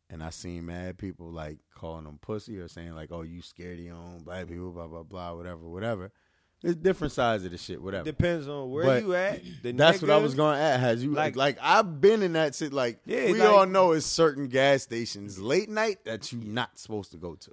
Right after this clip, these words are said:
Speaker 2: And I give you even more real scenario than gas station, 'cause it's a lot of workarounds on the gas station for niggas, 'cause some niggas would be like, "Oh, well, you could just pay at the pump.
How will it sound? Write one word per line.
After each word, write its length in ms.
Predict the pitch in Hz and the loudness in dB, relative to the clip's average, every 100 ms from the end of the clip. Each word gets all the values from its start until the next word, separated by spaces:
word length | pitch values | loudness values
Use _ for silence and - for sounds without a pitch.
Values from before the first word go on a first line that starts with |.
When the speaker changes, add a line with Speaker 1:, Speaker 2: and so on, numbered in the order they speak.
| _ | _
Speaker 2:
And 160 | 135 156 | -10 -4
I 120 | 208 | -4
give 180 | 175 185 | -4 -6
you 120 | 175 | -6
even 260 | 175 156 156 | -6 -6 -2
more 340 | 175 170 160 | 2 4 4
real 220 | 180 202 175 | 4 2 0
scenario 640 | 170 165 170 165 165 160 | -4 -6 -2 -2 -2 -4
than 140 | 151 147 | -4 -6
gas 280 | 185 196 | -4 -4
station, 280 | - 165 127 | -4 -8 -8
'cause 200 | 123 151 | -6 -6
it's 160 | 165 - | -6 -8
a 60 | 147 | -4
lot 200 | 156 143 | -2 -2
of 80 | |
workarounds 680 | 131 175 - 135 139 139 123 | 0 -2 -2 -6 -4 -4 -4
on 120 | 131 | -6
the 80 | 123 | -6
gas 320 | 123 160 147 | -2 -2 -2
station 340 | - 139 117 117 | -6 -8 -8 -10
for 160 | 117 | -8
niggas, 320 | 120 117 104 | -8 -8 -8
'cause 140 | - 107 | -12 -10
some 180 | 139 139 | -8 -6
niggas 260 | 131 123 | -6 -8
would 120 | 117 120 | -8 -8
be 100 | 123 | -4
like, 180 | 120 113 | -2 -2
"Oh, 160 | 117 | -4
well, 160 | 110 123 | -4 -6
you 80 | 147 | -8
could 100 | 104 | -10
just 140 | - | -10
pay 140 | 92 | -12
at 80 | 104 | -12
the 60 | - | -14
pump. 260 | 165 165 | -14 -14